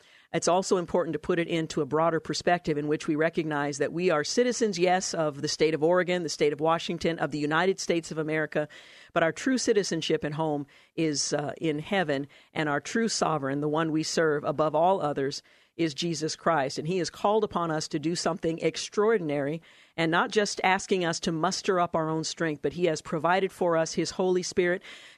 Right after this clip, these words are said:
going so far as to say, "It's better that I go in order that the Holy Spirit, um,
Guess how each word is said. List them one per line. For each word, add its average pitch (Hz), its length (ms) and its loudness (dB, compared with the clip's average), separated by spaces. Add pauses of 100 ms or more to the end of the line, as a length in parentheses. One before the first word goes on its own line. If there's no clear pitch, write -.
(140)
going 220 280 6
so 226 200 2
far 208 240 4
as 190 120 0
to 190 80 -2
say, 170 200 2
"It's 170 240 -2
better 226 400 2
that 214 220 2
I 196 180 2
go 165 360 4
in 165 200 -2
order 175 160 0
that 160 140 0
the - 100 0
Holy 175 260 2
Spirit, 165 500 -2
um, 151 260 -2